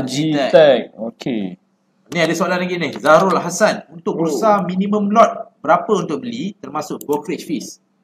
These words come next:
Speaker 1: Okey, berapa minimum nak beli, eh?
Speaker 3: Oi, itu panas soalan tu.
Speaker 1: Berapa minimum nak beli? Ah, berapa duit ada? <laughs>
Speaker 2: Ah, so basically, Allahu Akbar, shutting down.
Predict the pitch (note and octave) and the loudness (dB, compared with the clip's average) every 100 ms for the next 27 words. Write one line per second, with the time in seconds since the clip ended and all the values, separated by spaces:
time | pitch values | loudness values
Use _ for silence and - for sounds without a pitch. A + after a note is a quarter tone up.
0 | _ _ _ _ _ D#2 F#2 - - C3 | _ _ _ _ _ -14 -12 -12 -6 -4
1 | B2 G2+ E2+ - G2 A2 G#2+ - C3 A#2+ | -2 -2 -6 -8 -2 -2 -2 -4 -4 -2
2 | G#2 A2 A2+ A2+ G#2+ G2+ A2+ G#2 A2 C#3+ | -4 -4 -4 -4 -4 -6 -6 -4 -4 -6
3 | - D3 A2 G2 - G#2+ A#2+ B2 A#2+ A#2+ | -4 -2 -2 -6 -10 -10 -10 -10 -10 -10
4 | D3 - _ _ _ _ _ - G2 G#2 | -12 -18 _ _ _ _ _ -8 -2 -2
5 | G#2 - A2+ A2 G#2+ G#2+ G#2+ G#2+ G#2+ G#2 | -4 -8 -6 -6 -4 -4 -4 -4 -4 -4
6 | G2 - G#2+ G#2+ F#2+ E2+ - _ _ _ | -8 -8 -6 -4 -6 -8 -12 _ _ _
7 | _ _ _ _ _ - - - D#2 A1+ | _ _ _ _ _ -20 -20 -20 -20 -20
8 | _ _ _ G#2+ D3+ B2 F2+ F2 - _ | _ _ _ -4 -2 -4 -4 -6 -12 _
9 | - _ _ - - D#3 - - G#2+ A2 | -20 _ _ -6 -4 -8 -10 -8 -6 -4
10 | G#2 G2 - C#3+ C#3+ D3 G2+ B2 D3 E3 | -6 -6 -6 -2 -2 -2 -6 -4 -4 -4
11 | - - - A#2+ A#2+ - - - G2 G2 | -6 -10 -10 -8 -8 -10 -12 -14 -14 -16
12 | - G#2 G2+ G2 F#2 | -20 -14 -10 -10 -12